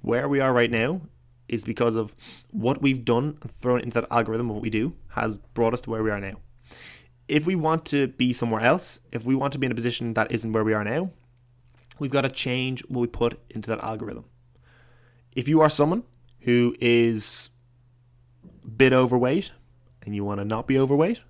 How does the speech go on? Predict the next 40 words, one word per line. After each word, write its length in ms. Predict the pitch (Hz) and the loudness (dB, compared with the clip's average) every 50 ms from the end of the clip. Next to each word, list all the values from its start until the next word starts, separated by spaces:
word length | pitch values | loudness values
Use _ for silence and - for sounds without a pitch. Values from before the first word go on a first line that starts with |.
| _ _ _ - | _ _ _ 0
well, 280 | 120 123 123 120 - _ - - _ - - - - - - _ _ _ _ _ | 2 2 2 2 -2 _ -20 -20 _ -20 -20 -20 -20 -20 -20 _ _ _ _ _
you 200 | - 147 165 190 214 | 0 4 6 8 8
are 100 | 214 - | 8 8
overweight 400 | 180 170 160 143 143 143 151 - | 8 6 8 8 6 4 4 0
not 160 | 135 147 147 | -6 -6 0
'cause 160 | - 160 143 | 0 2 6
you're 100 | 143 151 | 6 4
born 320 | 139 127 127 127 131 127 131 | 6 6 4 6 6 6 6
that 140 | 127 110 | 4 4
way, 300 | - 120 123 131 139 - _ - | 4 4 4 4 2 0 _ -4
not 280 | 127 127 131 135 - | 2 4 4 2 2
because 440 | - - - - 139 131 131 123 123 | -2 -8 -4 -2 -2 -2 0 -2 -2
you 280 | 123 123 127 123 120 - | -2 0 0 -2 0 -2
are 80 | 123 | -2
just, 280 | 117 117 117 113 107 _ | -2 -2 -6 -8 -8 _
like, 80 | 120 117 | -4 -4
a 80 | 120 | 0
born 260 | 113 117 117 123 120 120 | 0 0 0 0 -2 0
fatty. 380 | - 117 117 120 120 139 - - - - - - - - _ _ | 2 2 2 2 0 -2 -4 -8 -20 -20 -20 -20 -20 -20 _ _
You 280 | 156 151 151 160 170 | 2 4 6 6 10
are 240 | 165 165 165 170 165 | 12 12 12 12 12
that 200 | 160 160 156 151 | 12 12 12 10
way 400 | 139 127 120 120 123 160 190 - - - - - | 8 6 8 8 6 4 2 -4 -14 -20 -20 -10
because 840 | - 107 - _ - - 160 147 127 113 120 143 165 - - - - - - - | -10 -10 -10 _ -2 4 6 6 6 6 4 2 0 -2 -6 -6 -10 -12 -8 -8
of 160 | 123 107 107 | -6 -4 -2
what 380 | 107 113 120 120 - - - | 0 0 0 -2 -2 -10 -8
you 80 | 120 110 | -8 -8
do. 320 | 110 - - - - - - - - - | -6 -8 -10 -10 -10 -14 -20 -20 -20 -14
Your 180 | - - 65 - - _ | -10 -10 -10 -10 -12 _
exercise 480 | - - 147 - - 135 131 143 139 135 | -2 -2 -2 -2 -4 -2 0 0 2 4
habits, 440 | 147 131 131 131 139 135 - - - - - - - - | 6 6 6 6 4 -2 -4 -16 -16 -18 -20 -20 -20 -14
your 140 | - - - _ | -16 -16 -14 _
eating 280 | - 143 143 135 139 131 | -6 -4 -2 -2 -2 -4
habits, 640 | 127 131 127 127 131 127 123 - - - - - - _ _ _ _ _ _ _ _ _ _ - _ _ - | 0 0 2 2 2 0 -2 -2 -10 -14 -14 -16 -20 _ _ _ _ _ _ _ _ _ _ -20 _ _ -4
everything 320 | - 151 143 147 156 160 | -2 0 0 0 0 2
that 140 | 156 147 147 | 0 2 2
goes 300 | 143 139 139 139 135 127 | 4 4 4 4 2 2
along 440 | 127 127 127 127 127 127 117 113 - _ | 0 -2 0 0 0 -2 -4 -8 -10 _
those 240 | - 123 123 120 113 | 0 0 0 0 0
habits 500 | - - 123 135 139 - - - - - | 0 -2 0 0 0 -4 -4 -8 -10 -10